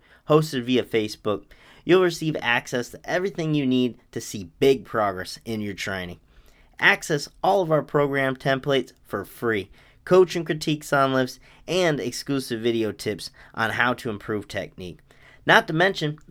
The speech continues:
all members receive a fifteen percent lifetime discount to our store. Need new wraps,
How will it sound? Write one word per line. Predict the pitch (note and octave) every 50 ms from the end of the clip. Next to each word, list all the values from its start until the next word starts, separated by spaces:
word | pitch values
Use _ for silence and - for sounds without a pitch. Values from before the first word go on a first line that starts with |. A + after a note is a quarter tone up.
| -
all | - C#3 D3+ D#3+ E3
members | D#3+ D#3 D3 C#3+ C#3+ C3 C#3+ C3+ - - - -
receive | G#2+ A2+ - - A#2+ A2 G#2
a | G#2
fifteen | - - - C#3 C3+ - - - C#3 B2+ B2 B2
percent | - A#2 G#2+ - - A#2 A2 A2 - -
lifetime | - G#2+ A#2+ C3+ D3+ D3+ - C#3+ B2+ A#2 G#2+
discount | A2 A#2 A2+ - - A#2+ G#2+ G#2+ G#2+ - -
to | - A#2+ A#2
our | G#2+ G#2
store. | G2+ - - - G2+ F#2 F2 E2 - - _ _ _ - - - -
Need | B2 C3 C3+ C3 B2+
new | C3+ C3+ B2+
wraps, | B2 B2+ C3 C3 E2+ - - - - -